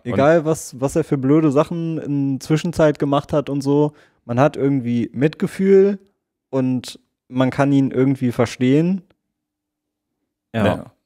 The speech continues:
Speaker 2: Die, die, die, die, das, das Interesse, also die, die, die, dass er gedopt hat und wie und was, was er denn erzählt hat. Er hat ja auch erzählt von den Spritzen und so weiter.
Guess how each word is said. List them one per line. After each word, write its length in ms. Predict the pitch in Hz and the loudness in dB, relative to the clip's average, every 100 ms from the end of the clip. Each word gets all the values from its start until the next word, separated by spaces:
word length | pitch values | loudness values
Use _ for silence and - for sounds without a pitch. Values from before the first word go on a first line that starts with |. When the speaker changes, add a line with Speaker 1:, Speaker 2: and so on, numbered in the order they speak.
| _ | _
Speaker 2:
Die, 460 | - - 113 120 | -20 -2 2 2
die, 320 | 107 113 110 107 | 2 2 2 2
die, 380 | 104 104 98 90 - _ _ _ _ _ _ _ _ _ _ _ _ _ _ _ _ _ _ - | 0 2 0 -4 -16 _ _ _ _ _ _ _ _ _ _ _ _ _ _ _ _ _ _ -2
die, 500 | 107 107 104 101 95 | 0 0 -2 -6 0
das, 380 | 101 - - - | 0 0 -6 0
das 200 | 113 - | 0 2
Interesse, 600 | 127 110 113 107 120 113 | -2 0 0 0 0 2
also 180 | 110 | 2
die, 200 | 107 113 | 0 -2
die, 240 | 101 107 101 | 0 0 0
die, 360 | 101 98 95 | 0 -2 -2
dass 380 | 87 107 95 110 | -2 -2 0 0
er 100 | 120 | 0
gedopt 440 | 98 101 117 123 - | -2 0 0 2 2
hat 180 | 113 | 2
und 200 | 107 98 | 0 -4
wie 200 | 92 127 | -2 -2
und 460 | 123 104 92 104 98 | 0 -2 -6 -12 -2
was, 340 | 107 127 - | 0 0 -2
was 160 | 107 107 | -4 -2
er 80 | 104 | 0
denn 140 | 101 | 0
erzählt 360 | 95 - 117 139 | -2 0 2 2
hat. 140 | 139 | 2
Er 80 | 92 | 0
hat 80 | 87 | 0
ja 60 | 92 | 0
auch 80 | |
erzählt 300 | 90 - 110 | -2 -2 -4
von 120 | - 92 | -2 -6
den 100 | 85 | -6
Spritzen 380 | - 117 - 120 | -6 -8 -4 -6
und 100 | 107 | -4
so 100 | 101 | -2
weiter. 480 | 104 110 113 107 | -2 2 0 0